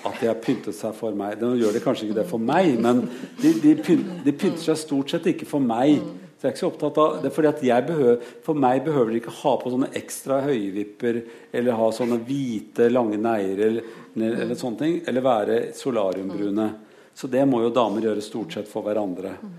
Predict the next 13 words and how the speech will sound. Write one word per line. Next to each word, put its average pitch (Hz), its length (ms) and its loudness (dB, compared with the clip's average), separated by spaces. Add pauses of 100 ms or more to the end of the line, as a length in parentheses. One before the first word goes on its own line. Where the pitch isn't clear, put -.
(280)
Og 139 80 -6
det 143 120 0
er 165 80 0
det 208 100 -2
mest 196 560 -4
sånne 170 240 -4 (100)
unge 143 280 0
mennesker 165 420 0
som, 170 460 -6 (140)
som 156 200 -2
driver 113 260 -4
med 123 300 -2
å 117 320 0